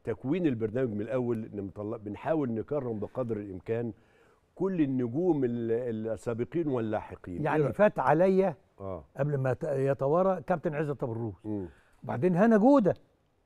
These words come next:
Speaker 2: وبعدين ايهاب امين،
Speaker 1: آه.
Speaker 2: وبعدين احمد صلاح، وبعدين العظيم كابتن عادل هيكل،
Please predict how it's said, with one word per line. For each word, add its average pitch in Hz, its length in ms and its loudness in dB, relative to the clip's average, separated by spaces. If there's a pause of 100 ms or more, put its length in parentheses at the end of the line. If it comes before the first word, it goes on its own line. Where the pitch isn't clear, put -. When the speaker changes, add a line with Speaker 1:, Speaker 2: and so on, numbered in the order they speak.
(1000)
Speaker 2:
وبعدين 160 320 4
ايهاب 202 240 6
امين، 175 400 0 (200)
Speaker 1:
آه. 90 260 -8 (520)
Speaker 2:
وبعدين 151 580 6
احمد 180 240 -2
صلاح، 185 500 4 (840)
وبعدين 123 400 -4
العظيم 175 360 0
كابتن 190 340 0
عادل 185 260 0
هيكل، 180 400 2